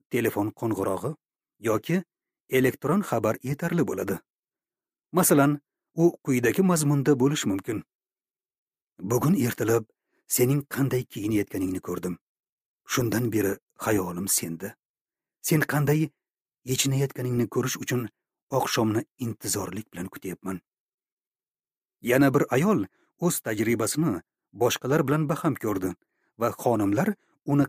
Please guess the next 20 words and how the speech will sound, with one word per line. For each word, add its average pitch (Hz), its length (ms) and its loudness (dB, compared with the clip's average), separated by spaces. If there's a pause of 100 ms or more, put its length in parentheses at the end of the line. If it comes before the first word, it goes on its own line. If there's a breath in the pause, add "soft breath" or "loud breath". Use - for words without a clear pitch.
qiziq 123 340 -2 (160)
hamda 107 400 -2 (180)
foydali 98 540 -2
deb 101 180 -6
topishdi. - 400 -6 (1800)
Bolalar, 113 440 2 (720)
ish 196 200 2
jadvalim 110 560 0 (180)
tig'izligi 113 500 -2
bois 104 380 0 (540)
jinsiy 165 420 2
aloqa 147 360 -2
tayyorgarlikni 113 840 0 (400 soft breath)
va 156 120 0
o'ziga 151 320 0
xos 180 220 0 (280 soft breath)
rejalashtirishni 123 800 2
talab 95 320 -8
qiladi. 90 280 -8 (1080)
Yo'qsa, 123 400 2